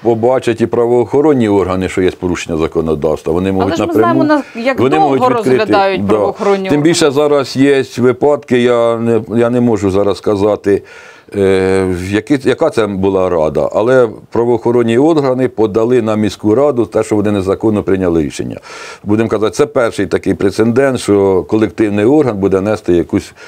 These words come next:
Speaker 1: що по діям криміна-, е, колективного органу відкрито кримінальне провадження.
Speaker 2: Але ж вони кажуть, що вони готові до цієї відповідальності.
Speaker 1: Можливо, ви правильно говорите, тому що зараз,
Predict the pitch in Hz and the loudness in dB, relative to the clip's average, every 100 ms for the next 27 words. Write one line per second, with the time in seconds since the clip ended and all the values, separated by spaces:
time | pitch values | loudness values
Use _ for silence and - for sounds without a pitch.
0 | - - 127 110 123 127 117 113 139 120 | -18 -4 -2 0 0 0 0 2 2 2
1 | 101 117 113 117 104 107 101 95 90 113 | 0 -2 0 0 0 0 0 0 0 0
2 | 107 127 127 170 156 123 107 120 107 98 | 0 0 2 2 2 0 -2 -2 -2 -2
3 | 98 95 87 82 73 69 53 - 50 214 | -2 -2 -2 -4 -2 -4 -4 -8 -4 -2
4 | 262 294 339 403 359 - 359 370 330 - | 0 -2 -2 -2 -2 -6 -4 -2 -2 -2
5 | 349 226 196 196 208 190 175 180 190 180 | -2 0 0 0 0 0 0 -6 -6 -6
6 | 175 180 165 160 - - 175 240 202 180 | -4 -4 -4 -8 -6 -2 0 2 4 2
7 | 151 147 131 104 92 73 69 73 - 113 | 2 2 2 0 0 0 -2 -4 -4 -2
8 | 156 156 147 147 143 127 | 0 0 2 2 2 0